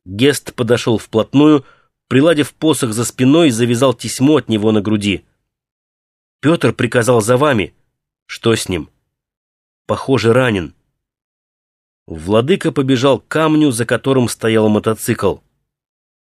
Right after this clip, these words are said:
«Кто это был? Кто стреляет в долине?» Догнав его, спросил Вик. Гест не ответил.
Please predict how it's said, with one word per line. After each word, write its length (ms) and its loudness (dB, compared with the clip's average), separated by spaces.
«Кто 220 -2
это 180 0
был? 300 0
Кто 260 -2
стреляет 460 -2
в 100 -10
долине?» 480 0
Догнав 520 0
его, 240 0
спросил 520 -2
Вик. 340 -4
Гест 540 -4
не 120 2
ответил. 640 -4